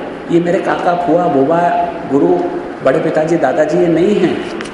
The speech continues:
तब फिर मैं, आप निश्चित रूप से मैं युद्ध करूँ, मुझे कुछ भी न तो पाप लगना है, न कोई पुण्य लगना है। पुण्य इसलिए नहीं लगना है कि मैं ये नहीं सोच रहा हूँ कि मेरे को जनता को सुख दूंगा,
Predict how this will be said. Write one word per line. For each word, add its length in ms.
तब 60
फिर 240
मैं, 180
आप 260
निश्चित 320
रूप 120
से 140
मैं 340
युद्ध 200
करूँ, 260
मुझे 220
कुछ 280
भी 180
न 140
तो 100
पाप 320
लगना 240
है, 220
न 40
कोई 120
पुण्य 300
लगना 280
है। 100
पुण्य 220
इसलिए 260
नहीं 120
लगना 260
है 340
कि 60
मैं 120
ये 160
नहीं 120
सोच 220
रहा 100
हूँ 140
कि 60
मेरे 200
को 280
जनता 300
को 280
सुख 160
दूंगा, 320